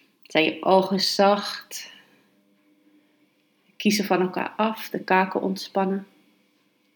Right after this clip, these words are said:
Zijn je schouders ontspannen?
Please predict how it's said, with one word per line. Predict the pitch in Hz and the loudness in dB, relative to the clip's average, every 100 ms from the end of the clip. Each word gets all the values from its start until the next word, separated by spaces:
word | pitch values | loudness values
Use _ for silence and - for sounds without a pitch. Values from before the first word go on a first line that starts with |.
| _ _ _ _ _ _ _ _ _ _ _ _ _ - | _ _ _ _ _ _ _ _ _ _ _ _ _ -14
Zijn | - | -2
je | 175 | -2
schouders | 170 - 175 180 185 214 | -2 0 4 4 2 0
ontspannen? | 214 - 208 208 214 214 | -2 -2 0 2 0 -2